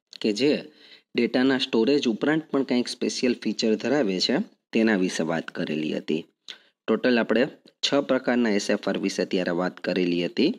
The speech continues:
કયા કયા એસ એફ આર હતા? પહેલું હતું પી એસ ડબલ્યુ. તો પી એસ ડબલ્યુની આપણે વાત કરીએ તો એનું ફૂલ ફોર્મ હતું પ્રોગ્રામ સ્ટેટસ વર્ડ. એના પછી આપણે વાત કરેલી હતી એસ કોન. એસ કોન એટલે કે સિરિયલ કંટ્રોલ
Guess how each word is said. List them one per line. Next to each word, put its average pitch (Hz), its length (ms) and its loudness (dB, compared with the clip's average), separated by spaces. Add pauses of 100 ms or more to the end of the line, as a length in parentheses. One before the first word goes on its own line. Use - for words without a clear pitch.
(880)
કયા 117 140 0
કયા 120 220 0
એસ 117 200 -2
એફ 113 160 -2
આર 110 140 -2
હતા? 104 280 -2 (580)
પહેલું 120 380 4
હતું 151 340 0 (280)
પી 127 180 4
એસ 113 200 2
ડબલ્યુ. 85 500 -2 (460)
તો 104 60 -2
પી 107 220 2
એસ 113 160 0
ડબલ્યુની 117 480 4
આપણે 113 200 2
વાત 110 260 0
કરીએ 120 260 2
તો - 120 0
એનું 107 180 2
ફૂલ 113 180 0
ફોર્મ 110 260 0
હતું 147 260 0 (280)
પ્રોગ્રામ 113 380 0
સ્ટેટસ - 480 -4
વર્ડ. 98 320 -2 (520)
એના 123 140 4
પછી 135 260 0
આપણે 123 180 0
વાત 123 260 0
કરેલી 123 380 2
હતી 135 280 0
એસ 123 340 0
કોન. 110 240 0 (520)
એસ 110 180 -4
કોન 120 220 -2
એટલે 117 200 0
કે 131 100 0
સિરિયલ 120 460 0
કંટ્રોલ 120 460 2